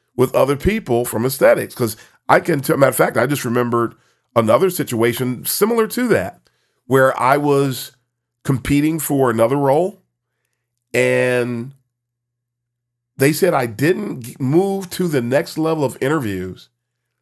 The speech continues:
because they liked the story that the other person told about their research." But interestingly, all they did was go down a checklist.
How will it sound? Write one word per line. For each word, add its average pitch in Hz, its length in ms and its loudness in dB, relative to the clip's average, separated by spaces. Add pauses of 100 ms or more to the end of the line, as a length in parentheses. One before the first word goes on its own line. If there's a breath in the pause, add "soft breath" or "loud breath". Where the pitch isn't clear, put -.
(300)
because 120 400 2
they 135 140 2
liked 135 340 -2
the 117 100 -2
story 139 600 0
that 110 160 -2
the 110 120 -4
other 117 180 -2
person 117 380 -4
told 117 320 0
about 101 280 -2
their 107 120 0
research." 123 600 -4 (440 soft breath)
But 131 220 4
interestingly, 131 760 -2 (260 soft breath)
all 139 180 6
they 170 180 2
did 160 340 0
was 123 240 -2
go 127 240 0
down 131 280 0
a 123 60 0
checklist. 113 800 -4